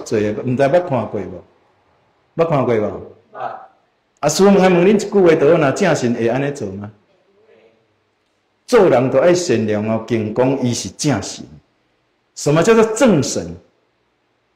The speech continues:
Speaker 1: 正神真正的意思就是爱慈悲，对吧？你看咱修行人就爱哪修哪慈悲啊，要有菩萨心肠、慈悲心，对吧？是不是定定？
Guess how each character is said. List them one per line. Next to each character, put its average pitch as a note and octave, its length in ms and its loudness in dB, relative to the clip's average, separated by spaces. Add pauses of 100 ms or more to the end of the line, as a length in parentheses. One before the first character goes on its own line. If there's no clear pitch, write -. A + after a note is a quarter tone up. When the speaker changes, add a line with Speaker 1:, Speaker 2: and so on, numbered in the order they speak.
(560)
Speaker 1:
正 A#3+ 200 4
神 C3 240 -2
真 C#3 200 0
正 B2 160 -2
的 A#2 120 0
意 E3+ 120 0
思 A#2 180 -4
就 G2+ 100 -4
是 - 140 -8
爱 C3 120 2
慈 G#2+ 260 -6
悲， G#2 340 -4 (1300)
对 C3+ 140 0
吧？ G#2 120 0 (760)
你 D3+ 120 0
看 E3 160 2
咱 E3+ 140 2
修 C#3+ 240 0
行 A2+ 180 -2
人 A2 160 -4
就 G#2+ 80 -4
爱 C3+ 80 0
哪 C#3+ 240 0
修 C#3 260 -2
哪 C3 180 0
慈 B2 200 -4
悲 A2 280 -4
啊， G#2 100 -8 (960)
要 D#3+ 140 2
有 B2+ 240 2
菩 B2+ 240 -2
萨 C3+ 240 -2
心 C3+ 280 -2
肠、 G#2+ 280 -6
慈 A#2+ 240 -4
悲 B2 260 0
心， A#2+ 300 -4
对 A#2+ 160 -2
吧？ G2+ 180 -2
是 - 180 -8
不 A2 60 -4
是 G#2 140 -8
定 G#2 260 -4
定？ G#2+ 180 -6